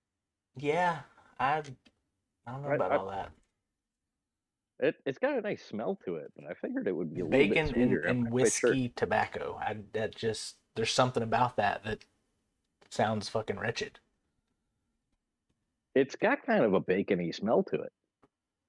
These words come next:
Speaker 1: It, hence the
Speaker 2: But
Speaker 1: unsettling
Speaker 2: it
Speaker 1: bit.
Speaker 2: doesn't t-, it doesn't, it doesn't, it doesn't taste like it, but it's got kinda, like, the smell. It's a little
Speaker 1: Yeah.
Speaker 2: off-putting.
Speaker 1: That's weird to me. It sounds
Speaker 2: Yeah.
Speaker 1: horrible.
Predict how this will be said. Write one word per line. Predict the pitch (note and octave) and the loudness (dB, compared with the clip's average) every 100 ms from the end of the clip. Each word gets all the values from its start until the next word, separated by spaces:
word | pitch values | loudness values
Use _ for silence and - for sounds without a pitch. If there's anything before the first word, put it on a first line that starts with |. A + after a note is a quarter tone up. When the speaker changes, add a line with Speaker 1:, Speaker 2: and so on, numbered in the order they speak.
| _ _ _ _ _ _ _ _ - - _ _ - | _ _ _ _ _ _ _ _ -20 -20 _ _ -8
Speaker 1:
It, | G#2+ G#2+ _ - - | -6 -6 _ -10 -6
hence | B2 A2+ - | -2 -2 -4
the | A2 | -2
Speaker 2:
But | A2+ | -2
Speaker 1:
unsettling | A2 - - A2 G2+ | 2 2 4 4 2
Speaker 2:
it | |
Speaker 1:
bit. | G2 | 4
Speaker 2:
doesn't | F3+ F#3 F2+ | 2 2 0
t-, | - - | -4 -2
it | A#2 | 0
doesn't, | D#3+ D3 A2+ _ _ _ _ _ _ _ _ _ - | 2 0 -4 _ _ _ _ _ _ _ _ _ -2
it | - | 0
doesn't, | F#3 A3+ A#3+ _ | 2 0 -2 _
it | G#2+ - | -6 -2
doesn't | B2 B2 F2+ | -2 -2 -8
taste | G2 D3 - | -6 -6 -4
like | A#2 D#2 | -4 -2
it, | G#2 - _ | -6 -8 _
but | E2+ E2+ | -12 -10
it's | - | -8
got | F#2+ - | -12 -8
kinda, | - | -6
like, | B2+ B2 | -4 -4
the | F#2+ | -6
smell. | - - A#2 A#2+ - _ _ - - | -6 -4 0 0 -2 _ _ -20 -14
It's | G#2 _ _ - | -14 _ _ -2
a | |
little | B2+ C3 | 2 4
Speaker 1:
Yeah. | A#2+ | 4
Speaker 2:
off-putting. | A2 - A#2 E2+ - _ _ | 2 2 2 2 -4 _ _
Speaker 1:
That's | - - | -18 -8
weird | G#2 A3 | -8 -8
to | - | -10
me. | F#2+ G2 - _ _ _ _ - - _ _ _ - | -14 -14 -16 _ _ _ _ -20 -20 _ _ _ -18
It | - _ _ _ - | -18 _ _ _ -6
sounds | - A2+ F#2+ | -2 0 0
Speaker 2:
Yeah. | |
Speaker 1:
horrible. | G#2 A2 G2 F#2 - - | 2 0 0 -10 -12 -16